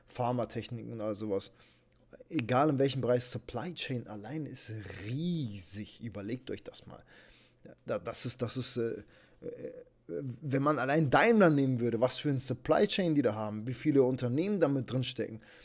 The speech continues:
Es braucht alles Zeit, Leute. Also VeChain bei uns, äh, Preistarget fünfundvierzig bis fünfzig Cent. Natürlich beobachten wir das auch. Das ist zwar unser Preistarget, aber sollte im Bullrun das Ding stärker gepumpt werden, dann passen wir auch unseren Preistarget dann natürlich ein bisschen weiter nach oben an.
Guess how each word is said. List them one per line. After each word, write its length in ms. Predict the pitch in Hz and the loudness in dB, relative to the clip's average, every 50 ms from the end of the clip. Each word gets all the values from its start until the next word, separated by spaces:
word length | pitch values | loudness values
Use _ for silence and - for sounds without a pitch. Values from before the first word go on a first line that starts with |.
| - - - _ _ _ _ _ _ _ _ _ _ _ _ _ _ - _ | -20 -20 -20 _ _ _ _ _ _ _ _ _ _ _ _ _ _ -16 _
Es 120 | - 120 117 | -8 -8 -6
braucht 300 | - 113 123 123 113 117 | 4 6 6 6 8 4
alles 260 | 117 107 104 - - | 0 0 0 -4 -4
Zeit, 220 | - 98 90 - | -4 -4 -4 -4
Leute. 240 | 98 82 78 - - _ _ _ - - - | -4 -8 -8 -10 -16 _ _ _ -18 -10 -6
Also 220 | - 117 127 139 | -4 -2 2 2
VeChain 440 | 156 175 147 - 175 165 170 165 139 | 2 2 8 10 10 10 10 6 4
bei 180 | 127 135 127 | 6 6 6
uns, 320 | 139 151 160 170 160 - - - _ - | 6 6 4 2 0 -2 -6 -8 _ 2
äh, 140 | 135 127 | 2 2
Preistarget 720 | 120 - - 139 135 131 - - 135 127 131 127 127 - - _ | 2 4 4 4 4 4 4 2 2 2 2 -2 -4 -6 -20 _
fünfundvierzig 600 | - - 143 143 143 131 - 135 127 127 - - - | -10 -4 -2 -2 -2 0 0 -2 -2 -2 -6 -8 -8
bis 140 | - - - | -8 -8 -6
fünfzig 340 | - 131 127 - - 117 | -6 -6 -6 -6 -6 -4
Cent. 280 | - - 131 139 143 - - - - _ _ | -2 -2 -2 -2 -4 -10 -16 -20 -20 _ _
Natürlich 540 | 127 123 123 - 165 165 156 - - - - | -2 -2 6 6 6 6 6 2 0 -2 6
beobachten 480 | 131 151 175 175 185 147 - - - | 8 8 10 12 10 8 8 4 0
wir 80 | 127 120 | 2 2
das 180 | 104 - - | 2 0 0
auch. 120 | 117 - - | -6 -8 -8
Das 160 | - 107 - | -8 -6 -6
ist 100 | - - | -4 0
zwar 140 | - 147 143 | 4 4 4
unser 200 | 135 127 123 113 | 6 4 4 2
Preistarget, 680 | - - 170 202 185 - - - 117 95 - - - - - - - - - - - | 4 2 2 2 2 0 -2 -4 -6 -6 -8 -14 -18 -20 -20 -20 -20 -20 -20 -20 -8
aber 240 | - 123 123 131 139 | -4 0 4 4 4
sollte 340 | 127 123 143 156 160 - 170 | 6 8 8 8 8 8 6
im 200 | 151 135 131 110 | 6 6 4 4
Bullrun 420 | 98 139 160 170 151 139 147 147 | 6 8 10 10 10 8 6 4
das 180 | 123 123 - - | 2 2 0 2
Ding 140 | 131 147 135 | 2 2 2
stärker 360 | - - - 143 139 - 127 | 2 4 4 4 4 4 0
gepumpt 460 | 110 117 113 - - 190 202 208 156 | -6 -6 -4 0 0 0 0 0 -2
werden, 280 | 117 107 101 104 113 110 | 0 0 0 0 0 -2
dann 140 | 107 104 107 | -4 -4 -2
passen 320 | - 135 131 - - 135 | -2 -2 -2 0 0 2
wir 80 | 127 120 | 2 2
auch 140 | 120 120 | 2 2
unseren 240 | 135 131 113 127 123 | 0 0 0 0 -2
Preistarget 500 | 120 - 131 131 123 - - 131 120 120 | 0 2 2 2 2 2 0 0 2 2
dann 140 | 127 120 120 | -2 -2 -2
natürlich 360 | 120 113 - 135 127 127 120 | -2 -4 -4 -2 -2 -2 -2
ein 60 | 135 | -2
bisschen 220 | 120 120 123 127 123 | -4 -2 -2 0 0
weiter 180 | 120 117 - | 0 2 2
nach 160 | 117 113 110 - | -2 -2 -4 -4
oben 320 | - - 151 127 113 95 | 0 0 0 0 0 -4
an. 160 | - - - | -8 -12 -14